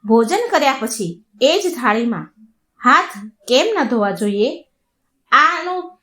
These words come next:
પાછળનું કારણ શું છે? આ અગત્યની માહિતીનો વીડિયો મિત્રો પૂરા મનથી ધ્યાનથી સાંભળજો, ખૂબ જાણવા મળશે. વીડિયો સારો લાગે તો લાઈક અને શેર કરવાનું ભૂલશો નહીં અને આ ચેનલને સબસ્ક્રાઇબ જરૂર કરી દેજો.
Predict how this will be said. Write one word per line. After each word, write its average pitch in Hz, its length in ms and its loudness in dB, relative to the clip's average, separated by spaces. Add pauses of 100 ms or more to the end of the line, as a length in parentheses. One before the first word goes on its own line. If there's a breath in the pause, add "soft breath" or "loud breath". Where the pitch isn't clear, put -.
પાછળનું 349 440 0
કારણ 359 300 2
શું 415 400 -2
છે? - 380 -4 (680)
આ 233 260 2
અગત્યની 349 520 0
માહિતીનો 262 640 -2
વીડિયો 214 360 -2
મિત્રો 208 420 -6 (540)
પૂરા 330 340 2
મનથી 247 340 -2
ધ્યાનથી 226 300 -2
સાંભળજો, 220 560 -2 (440)
ખૂબ 381 280 2 (280)
જાણવા 240 320 2
મળશે. 208 580 -4 (420)
વીડિયો 330 260 2
સારો 320 320 2
લાગે 294 540 -4 (200)
તો 208 80 0
લાઈક 294 300 2
અને 262 160 0
શેર 254 280 0
કરવાનું 214 340 -2
ભૂલશો 190 320 -6
નહીં 320 320 -4
અને 196 240 -4
આ 294 200 2
ચેનલને 311 380 -2
સબસ્ક્રાઇબ 277 460 -2 (160)
જરૂર 208 260 -2
કરી 190 240 -6
દેજો. 170 380 -6